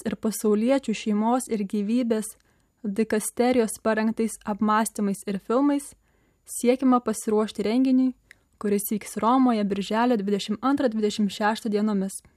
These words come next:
Penki vaikai, mama ir tėtis. Jų namas daugiau neegzistavo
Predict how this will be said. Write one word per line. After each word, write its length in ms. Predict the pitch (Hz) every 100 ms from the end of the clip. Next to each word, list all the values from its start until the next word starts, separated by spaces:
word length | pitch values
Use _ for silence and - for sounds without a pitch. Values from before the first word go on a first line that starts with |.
| _ _ _ _ _ -
Penki 400 | 220 220 208 226
vaikai, 320 | 208 202 262
mama 360 | 285 269 226 247
ir 160 | 233 214
tėtis. 480 | - 208 196 190 - _ _ _ _
Jų 160 | 220 214
namas 560 | 214 220 269 247 220 -
daugiau 400 | 196 208 208 240
neegzistavo 800 | 247 226 220 220 - 214 202 196